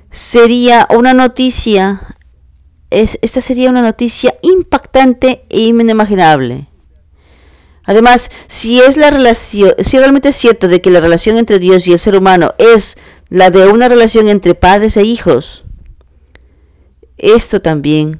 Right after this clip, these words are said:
sería muy chocante e impactante. Y sería una noticia impactante cuando nos demos cuenta de que los seres humanos somos los seres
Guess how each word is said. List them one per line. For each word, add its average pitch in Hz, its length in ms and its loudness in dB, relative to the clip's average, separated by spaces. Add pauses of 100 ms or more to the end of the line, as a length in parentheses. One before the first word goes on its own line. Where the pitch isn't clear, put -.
sería 151 440 -6
muy 175 580 -2
chocante 156 680 -4
e 170 40 2
impactante. 156 800 -4 (640)
Y 220 140 -4
sería 240 340 0
una 320 180 2
noticia 277 360 -2
impactante 302 800 0
cuando 214 300 2
nos 208 200 0
demos 285 340 2
cuenta 247 720 0 (440)
de 226 160 0
que 233 120 2
los - 480 -2
seres 370 420 0
humanos 294 340 2
somos 294 520 2
los 233 160 2
seres 294 760 0